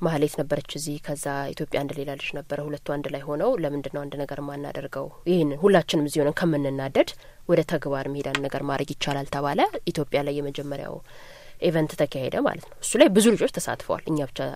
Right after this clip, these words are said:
አይደለንም። እና ግን በዛ እሱ እድል ነበረ፣ እ፣ እ፣ በአካል እንድንገናኝ እድሉን አመጣ ማለት ነው። ከዛ እሱ ይሄ፣ ይሄ ኢቨንት ካለቀ በኋላ በተከታታይ እንገናኝ ነበረ። እየተገናኘን መጣን። ከዛ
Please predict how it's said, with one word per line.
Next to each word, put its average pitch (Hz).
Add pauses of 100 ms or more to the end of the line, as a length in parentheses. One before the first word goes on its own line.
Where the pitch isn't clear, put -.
አይደለንም። 139 (280)
እና - (100)
ግን 247
በዛ 160
እሱ - (160)
እድል 160
ነበረ፣ 139 (100)
እ፣ 156 (320)
እ፣ -
በአካል 156
እንድንገናኝ 135
እድሉን 139
አመጣ 135
ማለት -
ነው። - (520)
ከዛ 175
እሱ -
ይሄ፣ 170 (120)
ይሄ - (180)
ኢቨንት 156
ካለቀ 147
በኋላ 143 (100)
በተከታታይ 139
እንገናኝ 135
ነበረ። 139
እየተገናኘን 139
መጣን። 143
ከዛ 147